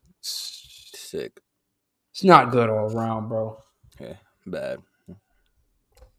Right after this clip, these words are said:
Speaker 1: N B A is back at least tonight, though, 'cause I know they took the break from the in-season tournament.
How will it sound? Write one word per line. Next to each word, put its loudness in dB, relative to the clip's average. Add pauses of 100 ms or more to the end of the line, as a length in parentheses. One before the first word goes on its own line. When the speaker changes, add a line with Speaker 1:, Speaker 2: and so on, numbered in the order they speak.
(200)
Speaker 1:
N 4
B 12
A 12
is 12
back 10
at 4
least 2
tonight, -2
though, -4
'cause -8
I -6
know -2
they -2
took -6
the -6
break 0
from -4
the -8
in-season 0
tournament. 4